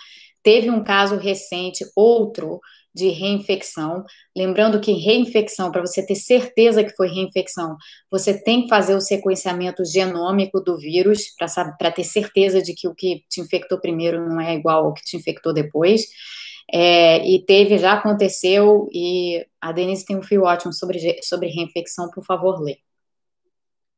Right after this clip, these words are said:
Denise, a Denise tá dizendo assim, Denise Goulart, "A imprensa no Brasil deu a entender que a meia dose, uma dose era um protocolo e não um equívoco." Não, tá?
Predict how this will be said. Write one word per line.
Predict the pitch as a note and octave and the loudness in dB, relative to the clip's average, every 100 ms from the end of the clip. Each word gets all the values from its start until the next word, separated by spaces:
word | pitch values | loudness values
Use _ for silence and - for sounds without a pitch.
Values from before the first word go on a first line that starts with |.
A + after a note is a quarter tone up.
| _ _ _ _ _ _ _ _ _ _ _ _ _ _ _ _ _ _ _ - - - - - - - _ | _ _ _ _ _ _ _ _ _ _ _ _ _ _ _ _ _ _ _ -20 -20 -20 -20 -20 -20 -20 _
Denise, | F3+ G#3+ B3 G#3 D3 E3 D#3+ - | 4 6 6 4 4 0 -2 -8
a | F3+ F3+ | -4 2
Denise | G#3+ G#3 | 4 4
tá | A3 | -2
dizendo | G3 G#3 G#3 | -2 0 0
assim, | G3+ - D3 C#3 - _ - | -2 -4 -6 -8 -14 _ -10
Denise | E3+ F3+ E3 F3+ | -6 -6 -6 -2
Goulart, | F#3 D3 B2+ - | -2 -2 -10 -6
"A | F3+ | -4
imprensa | F3+ G#3 A3+ A#3+ | 0 2 2 0
no | G#3+ | 2
Brasil | G3 F3+ G3 A3+ | 4 4 2 4
deu | G#3 | 6
a | G3+ | 6
entender | G3 F#3 F3 E3+ | 2 -2 -2 -4
que | F3+ | -6
a | F3 | -4
meia | F#3+ A3+ G#3 | 2 4 4
dose, | F#3 F3+ E3+ G3 | 4 2 2 -2
uma | F#3+ E3+ | -4 -4
dose | F3+ G3 G3 | 2 2 2
era | F#3+ | 0
um | F3+ | -2
protocolo | F#3 F3+ E3+ G3 G3+ | -6 -6 -2 0 2
e | G3 | 2
não | G3 G3 | 0 0
um | |
equívoco." | G3 - C#3+ C3+ - _ _ _ D#3+ | 0 -2 -10 -10 -20 _ _ _ -8
Não, | F3 G3+ G#3+ G3 D3 B2+ - _ _ _ _ | 0 4 6 6 2 -4 -16 _ _ _ _
tá? | E3+ G3+ A3 | -2 -2 -2